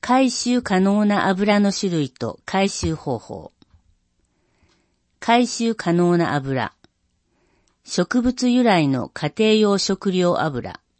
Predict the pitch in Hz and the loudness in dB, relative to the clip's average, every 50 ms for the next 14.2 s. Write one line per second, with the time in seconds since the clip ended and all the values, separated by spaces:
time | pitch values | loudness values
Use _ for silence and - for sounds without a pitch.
0 | _ _ _ _ _ _ _ _ _ _ _ _ _ _ _ _ _ - - - | _ _ _ _ _ _ _ _ _ _ _ _ _ _ _ _ _ -20 -4 -2
1 | 190 196 220 233 208 226 220 220 214 175 151 135 131 110 - - _ _ - 147 | 0 2 2 2 2 2 2 2 2 0 -2 -2 -2 -6 -6 -12 _ _ -18 -4
2 | - 160 160 170 185 190 202 208 196 165 147 131 113 98 - - _ _ _ _ | -2 0 2 2 2 2 2 2 0 0 -2 -4 -4 -6 -8 -12 _ _ _ _
3 | _ _ _ - - 180 185 196 208 208 202 190 175 151 139 120 104 - - _ | _ _ _ -4 0 2 2 2 4 2 2 0 0 -2 -2 -2 -4 -6 -8 _
4 | _ _ _ _ _ 139 156 156 190 208 214 214 190 202 208 196 190 180 151 131 | _ _ _ _ _ 0 0 2 2 0 0 0 0 0 0 2 2 2 0 -2
5 | 120 107 92 80 - _ _ _ _ _ _ _ _ _ _ _ _ _ 180 170 | -2 -6 -10 -14 -16 _ _ _ _ _ _ _ _ _ _ _ _ _ 0 0
6 | 170 175 - 220 226 226 226 226 220 214 202 180 156 131 120 85 64 - _ _ | 0 0 2 2 2 4 4 4 2 2 2 0 -2 -2 -2 -4 -6 -10 _ _
7 | _ _ _ _ _ - - 220 208 202 202 196 196 185 185 175 151 143 117 110 | _ _ _ _ _ -2 2 2 4 4 4 4 4 2 2 2 0 -4 -4 -4
8 | - - - _ _ _ _ _ _ _ 170 170 185 202 214 196 190 202 208 196 | -8 -10 -14 _ _ _ _ _ _ _ -2 0 2 2 2 0 0 0 0 0
9 | 190 170 151 139 131 120 113 104 - - - - _ _ _ _ _ _ _ _ | 0 0 -2 -2 -2 -2 -4 -6 -10 -12 -18 -18 _ _ _ _ _ _ _ _
10 | _ _ _ _ _ _ _ _ _ _ _ _ _ _ _ _ _ _ _ _ | _ _ _ _ _ _ _ _ _ _ _ _ _ _ _ _ _ _ _ _
11 | _ _ _ _ _ _ _ _ _ _ _ _ _ _ - 240 240 254 247 247 | _ _ _ _ _ _ _ _ _ _ _ _ _ _ 2 4 4 4 4 2
12 | - 233 233 233 202 - 208 185 147 131 - - 107 92 80 - - _ - - | 0 0 0 0 0 0 0 0 0 0 -4 -8 -8 -8 -8 -10 -16 _ -20 -20
13 | _ - - - - - - _ _ _ _ _ _ _ - 170 170 151 _ - | _ -20 -20 -20 -20 -20 -20 _ _ _ _ _ _ _ -10 -10 -10 -10 _ -8
14 | - 196 190 - | -6 -6 -6 -6